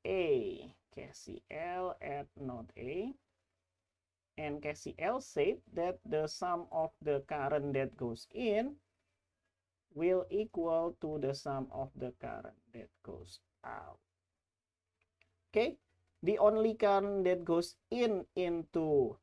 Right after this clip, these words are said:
node A is this one here, and that node is eighty minus V A divided by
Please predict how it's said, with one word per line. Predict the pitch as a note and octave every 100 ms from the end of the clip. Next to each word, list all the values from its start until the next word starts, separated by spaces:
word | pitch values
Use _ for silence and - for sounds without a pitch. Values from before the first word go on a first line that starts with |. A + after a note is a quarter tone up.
| _ -
node | C#3 A#2 - -
A | A#3 F3+ D3
is | D3 C#3+
this | C#3+ C#3 C#3 -
one | A2 B2
here, | - B3+ G3 D#3 G#3+ C4+ - _
and | E3+ D#3+ D3+
that | C#3 C3+ -
node | G#3+ A3+ D3 -
is | F3 D#3+ - - -
eighty | G3 A#3+ A3+ G#3+ F#3
minus | D#3 D3 C#3 C3+ C3+ -
V | -
A | F#3 E3+
divided | C3+ C3+ B2+ B2 A#2+ A#2+
by | A2